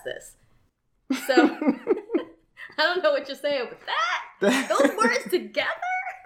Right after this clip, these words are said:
Speaker 1: Yeah, let me, let me see. Both.
Speaker 2: Let me see what you're talking about.
Speaker 1: Let me see.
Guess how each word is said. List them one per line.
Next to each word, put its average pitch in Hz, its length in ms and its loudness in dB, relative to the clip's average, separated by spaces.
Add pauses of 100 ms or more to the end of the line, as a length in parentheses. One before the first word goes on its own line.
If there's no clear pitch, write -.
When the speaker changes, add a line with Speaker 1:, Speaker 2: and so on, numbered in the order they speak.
(680)
Speaker 1:
Yeah, 226 760 -2 (240)
let 254 180 -6
me, 269 180 -6
let 285 140 2
me 311 80 0
see. 240 240 -6
Both. - 180 -6
Speaker 2:
Let 175 120 4
me 202 80 4
see 233 200 4
what 254 100 6
you're 269 80 2
talking 185 300 6
about. 135 240 -2
Speaker 1:
Let 277 200 0
me - 60 -10
see. - 220 -8